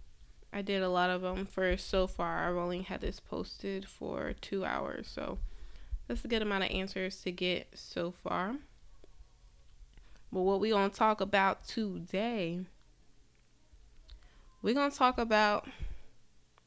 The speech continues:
how you's a hoe. <laughs> No, let me stop. We gonna talk about how to have hoes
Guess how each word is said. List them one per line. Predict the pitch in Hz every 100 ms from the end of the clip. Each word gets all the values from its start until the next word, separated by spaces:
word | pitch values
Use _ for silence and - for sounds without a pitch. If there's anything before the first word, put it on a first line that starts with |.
| _ _ - - -
how | - 208 196 196
you's | 202 226 247 254 247
a | 240
hoe. | 208 196 202 196 196 202 196 202 208 214 -
<laughs> | -
No, | 190 - -
let | 196
me | 202
stop. | - - 185 - - - - - -
We | 277
gonna | 349
talk | 349 302
about | 285 262
how | 254 240
to | 226
have | 226 214
hoes | 226 202 214 226 233 -